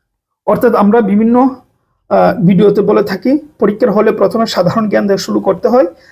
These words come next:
কারণ সাধারণ জ্ঞান তুলনামূলক সহজ, ঠিক আছে?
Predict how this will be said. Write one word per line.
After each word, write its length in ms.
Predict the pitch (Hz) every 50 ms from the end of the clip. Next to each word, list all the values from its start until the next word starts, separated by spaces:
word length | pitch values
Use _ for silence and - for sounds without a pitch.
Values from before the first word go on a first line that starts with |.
| _ _ -
কারণ 140 | 202 185 196
সাধারণ 400 | 190 - 202 170 175 214 226 233
জ্ঞান 140 | 233 254 247 247
তুলনামূলক 460 | - - 208 202 202 196 196 190 190 190 - -
সহজ, 240 | 185 185 180 180 170 - - - _ _ _ _ _ _ -
ঠিক 120 | 254 247 240
আছে? 200 | 226 226 196